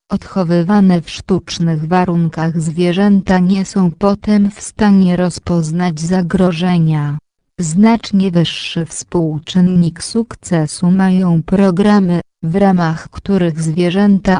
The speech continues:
uczą się rozpoznawać główne drapieżniki,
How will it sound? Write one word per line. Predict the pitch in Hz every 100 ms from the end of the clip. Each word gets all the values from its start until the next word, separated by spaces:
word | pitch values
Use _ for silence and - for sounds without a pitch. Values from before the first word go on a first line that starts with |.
| -
uczą | 226 214 247 233 233
się | - 202 185
rozpoznawać | 165 - - 185 175 196 180 156 156 202
główne | 185 180 170 156 156 156
drapieżniki, | 196 180 170 190 185 170 208 175 143 - 202 220